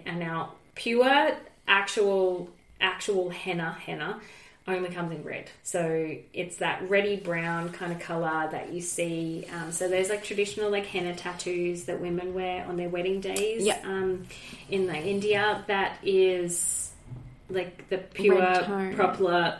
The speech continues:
Speaker 1: proper
Speaker 2: Yeah.
Speaker 1: henna. Um, and that is that, like, red tone. And so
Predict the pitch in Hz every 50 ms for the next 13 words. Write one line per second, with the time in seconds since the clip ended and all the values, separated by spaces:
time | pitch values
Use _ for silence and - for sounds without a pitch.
0 | 214 220 240 214 - 208 208 208 202 - 185 208 196 190 - - 170 165 170 170
1 | - - - - - - - - - 190 190 180 180 180 175 175 - 196 202 185
2 | 190 185 190 180 175 170 - - - 196 190 185 185 175 160 151 170 170 160 -
3 | - - 175 175 160 156 160 - - 165 156 151 151 151 147 - - 175 170 170
4 | 165 - - 165 160 165 160 160 160